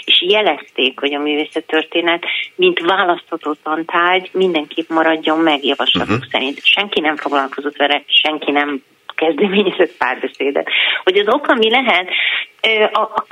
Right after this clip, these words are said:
Speaker 1: a képekkel szembeni bizalmatlanság.
Speaker 2: Ó.
Speaker 1: Ö, sokan vélekednek úgy, ez, ugye, ez egy régi meggyőződés, hogy a,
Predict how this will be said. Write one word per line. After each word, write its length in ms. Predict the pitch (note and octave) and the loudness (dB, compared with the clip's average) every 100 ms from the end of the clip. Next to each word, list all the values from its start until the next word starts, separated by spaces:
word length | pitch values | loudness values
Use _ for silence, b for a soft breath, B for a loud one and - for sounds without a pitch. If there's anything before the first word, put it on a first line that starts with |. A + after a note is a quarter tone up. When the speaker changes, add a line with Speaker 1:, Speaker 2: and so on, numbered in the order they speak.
| - | -2
Speaker 1:
a 180 | G3+ | 0
képekkel 500 | - D#4 D#4 A#3+ - G3 | 2 0 0 -2 -2 -2
szembeni 360 | A3 G#3+ G3 | 2 2 2
bizalmatlanság. 1000 | F#3+ F#3+ E3+ D3+ C#3+ - D#3 - - - - _ _ _ _ _ _ _ _ - | 2 2 2 2 0 -2 -2 2 2 0 -8 _ _ _ _ _ _ _ _ -4
Speaker 2:
Ó. 200 | - - | 0 4
Speaker 1:
Ö, 320 | E4+ E4+ E3+ F3 E4+ E4+ | 6 6 6 6 2 2
sokan 420 | - C4+ C4+ B3+ | 2 4 2 2
vélekednek 720 | G3 A3 A3+ - G3 G3 F3+ F3+ | 4 2 0 -2 -2 -2 -2 2
úgy, 300 | F#3+ A3+ G#3+ | 4 4 2
ez, 80 | E3+ | 2
ugye, 200 | F3 E3 | 4 4
ez 80 | E3 | 2
egy 100 | D#3 | 0
régi 260 | F#3+ F3 D#3+ | 0 2 2
meggyőződés, 800 | D3 D#3+ F#3+ F#3+ A3 A#3+ A#3 - | 0 0 0 2 2 2 2 2
hogy 160 | F#3+ | 2
a, 200 | F3+ F3+ | 4 2